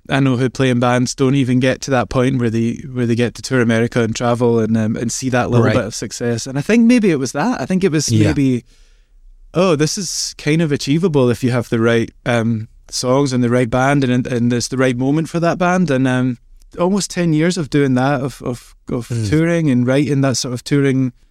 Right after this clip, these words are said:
Speaker 1: the writing, touring, um, cycle, it just became sort of my way of being. And, um, and when that band split up, I was like, "Oh,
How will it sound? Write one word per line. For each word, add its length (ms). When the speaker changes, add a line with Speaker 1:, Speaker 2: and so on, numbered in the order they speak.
Speaker 1:
the 100
writing, 320
touring, 680
um, 480
cycle, 720
it 60
just 280
became 420
sort 260
of 100
my 260
way 280
of 100
being. 340
And, 200
um, 340
and 160
when 140
that 160
band 260
split 240
up, 180
I 60
was 140
like, 120
"Oh, 160